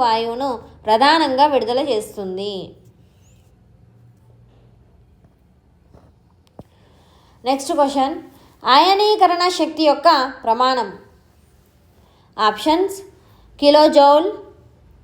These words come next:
kilojoule per mole, kilocalorie per mole. ఏది కాదు. ఆన్సర్ వచ్చేసి ఆప్షన్ టూ, kilojoule per mole.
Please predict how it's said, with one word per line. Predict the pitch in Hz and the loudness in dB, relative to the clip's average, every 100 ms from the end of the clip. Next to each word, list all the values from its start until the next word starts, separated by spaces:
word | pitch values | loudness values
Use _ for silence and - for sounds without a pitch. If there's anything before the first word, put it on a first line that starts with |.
| _ _ _ _ | _ _ _ _
kilojoule | 285 311 339 294 294 302 311 | 2 4 4 6 4 4 4
per | 240 233 | 2 2
mole, | 269 302 349 - - _ _ _ _ _ _ - | 2 2 -2 -10 -20 _ _ _ _ _ _ -6
kilocalorie | 294 330 349 330 285 277 285 311 392 - - | 2 4 2 4 4 4 2 2 -2 -8 -2
per | 254 233 240 | 0 0 0
mole. | 277 311 415 - - _ _ _ _ _ 254 | -2 -2 -6 -12 -20 _ _ _ _ _ -2
ఏది | 269 285 381 381 | 0 0 -2 0
కాదు. | 233 202 214 220 170 - _ _ _ _ _ _ - - - - - _ _ - - - _ _ _ - _ - - - - - - - - 226 | -2 -2 -4 -6 -10 -16 _ _ _ _ _ _ -20 -20 -20 -20 -20 _ _ -20 -20 -20 _ _ _ -20 _ -20 -20 -20 -20 -20 -20 -20 -10 0
ఆన్సర్ | 262 285 277 | 0 2 2
వచ్చేసి | 269 277 262 349 381 247 | 2 0 0 0 0 0
ఆప్షన్ | 254 285 269 | 2 0 0
టూ, | 320 285 277 | 2 2 0
kilojoule | 269 285 311 285 269 302 494 - - - - | 0 2 2 2 2 0 -2 -8 -20 -20 -6
per | 247 262 | -4 -2
mole. | 233 208 | -2 -4